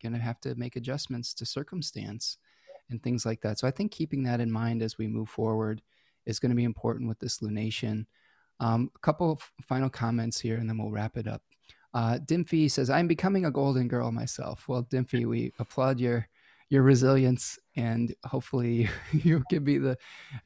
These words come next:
the grandma that we all need. Um, Tanya says, "Cheesecake all around." Yes. <laughs> No, no cheesecake. That's too many calories, <laughs> Tanya.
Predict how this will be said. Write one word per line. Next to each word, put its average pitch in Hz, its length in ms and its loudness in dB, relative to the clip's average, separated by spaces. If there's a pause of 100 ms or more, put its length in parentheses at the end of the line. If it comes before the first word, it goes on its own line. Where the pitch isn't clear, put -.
(200)
the 147 100 8
grandma 127 400 6
that 123 140 2
we 117 140 4
all 117 120 0
need. 110 300 -4 (520)
Um, 135 420 8
Tanya 160 360 4
says, 147 240 0
"Cheesecake 247 540 4
all 226 160 2
around." 180 440 2
Yes. 202 480 4 (280)
<laughs> 277 100 0 (340)
No, 294 300 10
no 285 240 6
cheesecake. 262 500 4
That's 214 180 2
too 294 100 -4
many 294 160 6
calories, 220 720 2
<laughs> - 20 -8
Tanya. - 480 6